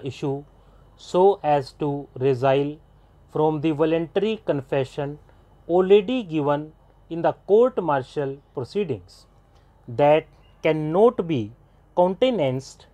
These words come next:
and such a belated plea ought not to be entertained by the High Court, and that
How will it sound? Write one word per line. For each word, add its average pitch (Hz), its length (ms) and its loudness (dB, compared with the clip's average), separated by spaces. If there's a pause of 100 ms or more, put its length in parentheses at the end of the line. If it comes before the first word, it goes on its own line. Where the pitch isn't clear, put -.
(200)
and 135 380 -2 (420)
such - 320 -4
a 165 280 -2 (180)
belated 175 600 0
plea 151 380 -4 (500)
ought 175 300 2
not 180 540 0
to 151 140 0
be 147 300 -2 (100)
entertained 147 840 -2 (480)
by 147 240 2
the 147 400 -4
High 151 380 -2 (100)
Court, 139 320 4 (560)
and 147 320 -4
that 156 260 4